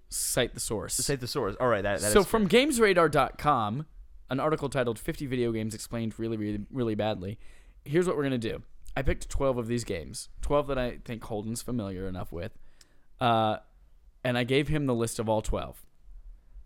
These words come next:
Speaker 1: And I'm gonna read the description, and he has to match up which game it is. Are you ready?
Speaker 2: I don't know. Am I ready?
Speaker 1: So here's our first one.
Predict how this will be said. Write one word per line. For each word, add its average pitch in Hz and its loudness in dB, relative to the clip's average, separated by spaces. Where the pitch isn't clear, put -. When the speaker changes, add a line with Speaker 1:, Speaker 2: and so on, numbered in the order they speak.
Speaker 1:
And 123 -4
I'm 135 0
gonna 147 0
read 131 -2
the 117 0
description, 131 -2
and 123 -4
he 131 0
has 123 -2
to 117 -6
match 110 -2
up - -8
which 104 -6
game 98 -8
it 98 -8
is. 90 -10
Are - -8
you 110 0
ready? 123 2
Speaker 2:
I 117 2
don't 117 2
know. 120 4
Am 98 0
I 107 2
ready? 120 0
Speaker 1:
So 143 6
here's 180 6
our 170 6
first 151 2
one. 113 -4